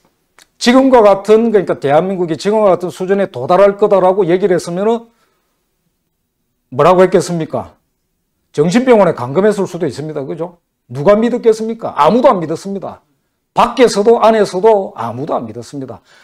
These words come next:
"마, 대충 살아라." 당시, 그러니까 국제적인 분위기는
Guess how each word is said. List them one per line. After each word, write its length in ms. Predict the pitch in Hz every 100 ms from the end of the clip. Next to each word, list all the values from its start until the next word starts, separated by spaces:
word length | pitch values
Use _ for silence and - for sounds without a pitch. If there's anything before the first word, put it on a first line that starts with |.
| _
"마, 420 | 151 233 320 285
대충 520 | - 220 113 - 277 269
살아라." 680 | - 277 233 190 180 - _ _ _ _ _ _
당시, 480 | 165 185 208 269 262
그러니까 300 | 254 247 220
국제적인 540 | 226 220 254 254 214
분위기는 680 | 131 156 220 185 156 190 113